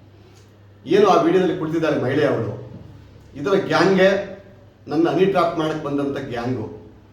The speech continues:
ಈ ಗ್ಯಾಂಗ್ನ ಒಂದು ಮಹಾನ್ ನಾಯಕರು ಯಾರು ಅಂತ ಅಂದ್ರೆ, ಇದ್ರ ಹಿಂದೆ ಬ್ಯಾಕ್‌ಗ್ರೌಂಡ್ ತುಂಬಾ ಇದೆ. ನಾಳೆ ನಾನು ಖುದ್ದಾಗಿ ಎಲ್ಲ ರಾಜ್ಯದ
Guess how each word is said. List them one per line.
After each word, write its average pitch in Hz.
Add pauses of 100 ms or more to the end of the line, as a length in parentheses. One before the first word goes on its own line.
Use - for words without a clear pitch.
(340)
ಈ 156
ಗ್ಯಾಂಗ್ನ 190 (1700)
ಒಂದು 170
ಮಹಾನ್ 180
ನಾಯಕರು 170
ಯಾರು 160
ಅಂತ 147
ಅಂದ್ರೆ, 165 (420)
ಇದ್ರ 151
ಹಿಂದೆ 165
ಬ್ಯಾಕ್‌ಗ್ರೌಂಡ್ 151
ತುಂಬಾ 147
ಇದೆ. 135
ನಾಳೆ 151
ನಾನು 143 (140)
ಖುದ್ದಾಗಿ 165
ಎಲ್ಲ 147
ರಾಜ್ಯದ 151